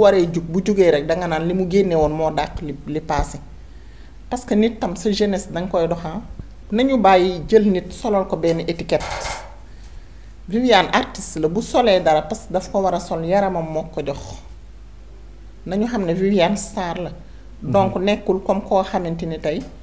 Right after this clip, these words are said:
Speaker 1: liggéeyul ci benn métier, bu solee tubéy wala mu sol benn yére buñ ko blâmer, parce que loolu lu mu tàmm sol la.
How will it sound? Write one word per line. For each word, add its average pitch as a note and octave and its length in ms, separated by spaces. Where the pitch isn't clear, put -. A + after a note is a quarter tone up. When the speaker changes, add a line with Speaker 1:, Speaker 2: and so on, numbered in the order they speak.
Speaker 1:
liggéeyul F3+ 540
ci F3+ 100
benn E3+ 300
métier, E3 300
bu F3 140
solee G3 420
tubéy D#3 200
wala F3 220
mu F3 120
sol F3 200
benn D#3 300
yére D3 200
buñ F3+ 220
ko F3 120
blâmer, C#3+ 460
parce - 160
que - 100
loolu F#3 260
lu F#3 60
mu F3+ 160
tàmm E3+ 280
sol D#3 320
la. - 100